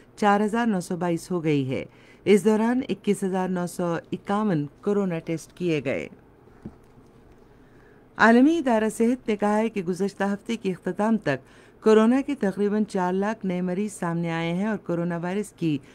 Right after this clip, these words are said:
वबा की शिद्दत में कमी का कोई इशारा सामने नहीं आया। डब्ल्यूएचओ के डायरेक्टर जनरल टेड्रोस एडहानम गैब्रियस ने एक ऑनलाइन न्यूज़ कॉन्फ्रेंस में बताया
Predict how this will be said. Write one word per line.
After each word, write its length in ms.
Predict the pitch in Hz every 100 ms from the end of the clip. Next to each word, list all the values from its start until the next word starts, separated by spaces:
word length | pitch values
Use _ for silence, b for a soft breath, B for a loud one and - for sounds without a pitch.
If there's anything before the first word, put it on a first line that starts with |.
| B B
वबा 300 | 175 190 202 233
की 140 | 202
शिद्दत 440 | - 180 160 202 196
में 100 | 190
कमी 300 | - 190 208
का 120 | 180 165
कोई 260 | 208 214 -
इशारा 400 | - - 185 165
सामने 400 | 160 175 170 165
नहीं 300 | 170 175 180
आया। 320 | 147 123 57 - - B B B B B B _
डब्ल्यूएचओ 640 | 180 202 214 214 214 220 208
के 140 | 196
डायरेक्टर 400 | 180 185 190 180
जनरल 360 | 160 190 226 262
टेड्रोस 480 | - 185 185 190 185 -
एडहानम 560 | 175 180 185 185 165 160
गैब्रियस 480 | 170 175 214 208 -
ने 120 | 165
एक 140 | 160 -
ऑनलाइन 400 | 165 175 185 180
न्यूज़ 220 | 180 170
कॉन्फ्रेंस 400 | - 185 190 208 -
में 80 | 156
बताया 420 | 165 175 147